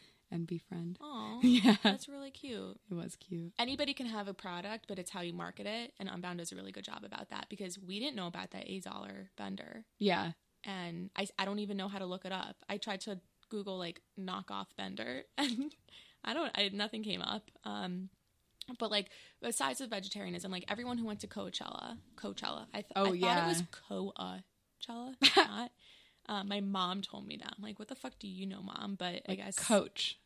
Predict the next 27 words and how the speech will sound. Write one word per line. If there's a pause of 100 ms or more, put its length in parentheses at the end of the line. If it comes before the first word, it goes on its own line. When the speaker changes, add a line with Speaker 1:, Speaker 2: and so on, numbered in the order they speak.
(120)
Speaker 2:
Yeah. (520)
Coach. (160)
Speaker 1:
Put
me
in,
Speaker 2:
Coachella.
Speaker 1:
Coach. (120)
Speaker 2:
Coachella.
Speaker 1:
Ella. (1040)
<laughs>
Speaker 2:
I
don't
wanna
say
Coachella
anymore.
<laughs> (960)
Um, (120)
people
go
there. (760)
The
organization
supports, (480)
um, (140)
anti-gay,
Speaker 1:
Yeah.